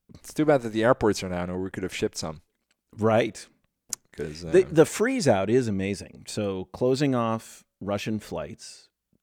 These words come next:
Speaker 2: closing down Russian banking transactions. I guess it's gonna hit all of you pretty hard, though. Energy
Speaker 1: Oh, s-,
Speaker 2: prices.
Speaker 1: well,
Speaker 2: and,
Speaker 1: I,
Speaker 2: um,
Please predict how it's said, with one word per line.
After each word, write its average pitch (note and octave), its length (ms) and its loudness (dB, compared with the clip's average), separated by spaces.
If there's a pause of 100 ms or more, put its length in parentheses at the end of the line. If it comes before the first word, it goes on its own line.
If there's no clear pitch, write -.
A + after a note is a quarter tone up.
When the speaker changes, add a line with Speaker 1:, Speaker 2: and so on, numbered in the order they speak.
(140)
Speaker 2:
closing B2 460 0
down A2 580 -2 (140)
Russian G2 400 -4
banking F2+ 360 -8
transactions. - 800 -16 (500)
I - 60 -6
guess C#3+ 240 -2
it's - 80 -14
gonna E3 160 -2
hit D#3+ 160 0
all D#3+ 180 2
of D3 80 -4
you F#3+ 140 -4
pretty A#2 260 0
hard, F#2 300 -2
though. F2+ 260 -8 (460)
Energy G#2 260 2
Speaker 1:
Oh, E2+ 120 2
s-, F2+ 60 -4
Speaker 2:
prices. C3 760 -6
Speaker 1:
well, A2+ 240 8
Speaker 2:
and, F2+ 100 -4
Speaker 1:
I, A2+ 140 4
Speaker 2:
um, E2 240 -12